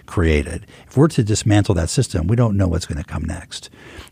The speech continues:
If every country around the, uh, the world can act unilaterally, and if the U S starts acting unilaterally, it will just give license to everybody else to do so, uh, as well. We're gonna find ourselves facing a hundred and ninety countries who, whenever there are protectionist pressures,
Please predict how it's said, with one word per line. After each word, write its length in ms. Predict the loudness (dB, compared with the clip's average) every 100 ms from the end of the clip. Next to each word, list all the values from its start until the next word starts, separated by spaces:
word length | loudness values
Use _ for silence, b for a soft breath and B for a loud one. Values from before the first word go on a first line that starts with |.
| -6
If 100 | -4
every 300 | 2 4 4
country 400 | 2 0 2 0
around 260 | 0 -2 -4
the, 180 | -6 -6
uh, 220 | -4 -4
the 100 | -4
world 260 | -2 -2 -2
can 140 | -4
act 280 | -2 -2 -2
unilaterally, 800 | -2 -2 -2 -2 -4 -6 -8 -12 -18 B B B
and 80 | -2
if 60 |
the 80 | 2
U 140 | 4 4
S 120 | 4
starts 280 | 2 0 0
acting 280 | -2 -2
unilaterally, 600 | 0 0 0 0 -2 -2
it 40 | -2
will 120 | -2
just 200 | -2 -6
give 160 | -6 -4
license 380 | -4 -4 -4 -6
to 100 | -8
everybody 380 | -6 -6 -4
else 180 | -4 -4
to 100 | -6
do 140 | -6 -6
so, 380 | -4 -4 -6 B B B B -4
uh, 160 | -2 -2
as 120 | 0
well. 360 | 2 2 2 -2 B
We're 120 | B 2
gonna 120 | 4
find 220 | 4 4
ourselves 380 | 4 2 2 0
facing 380 | 0 0 0 0
a 60 |
hundred 240 | 0 0 0
and 60 |
ninety 240 | -2 -2 -4
countries 560 | -4 -6 -4 -4 -2
who, 140 | 2 4
whenever 280 | 6 4 4
there 120 | 2
are 60 |
protectionist 520 | 0 -2 -4 -2 -2 -2
pressures, 480 | -4 -2 -2 -4